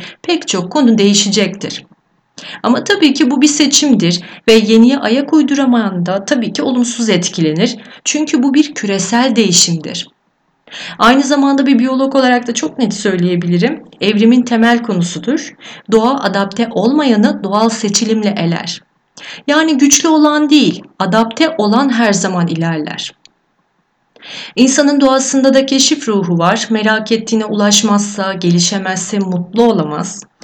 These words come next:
Acı çeker, hatta ızdırap olur. İlerlemeyi de durduramazsınız.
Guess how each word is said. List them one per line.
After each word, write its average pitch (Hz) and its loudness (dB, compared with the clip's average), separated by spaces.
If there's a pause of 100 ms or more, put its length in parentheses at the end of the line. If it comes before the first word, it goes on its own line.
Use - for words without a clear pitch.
(300)
Acı 185 0
çeker, 156 -2 (160)
hatta 220 2
ızdırap 185 2
olur. 160 -2 (420)
İlerlemeyi 220 4
de 269 4
durduramazsınız. 170 -2